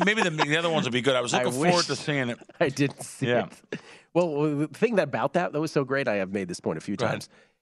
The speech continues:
Speaker 2: It's literally only twenty years ago, roughly, right? On the,
Speaker 1: Okay.
Speaker 2: on the far side and the short side of twenty years ago when he's winning championships.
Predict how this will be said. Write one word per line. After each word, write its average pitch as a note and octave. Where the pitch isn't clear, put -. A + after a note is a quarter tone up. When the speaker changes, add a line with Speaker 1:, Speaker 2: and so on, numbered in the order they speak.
Speaker 2:
It's F3+
literally B3
only E3
twenty C3
years D#2+
ago, -
roughly, G2+
right? F2+
On G2+
the, F#2+
Speaker 1:
Okay. G#2+
Speaker 2:
on G#2+
the A2+
far C#3
side B2
and G#2+
the G#2
short A2
side F#2+
of F#2
twenty G2
years F2
ago F#2
when F2
he's G2+
winning A2+
championships. -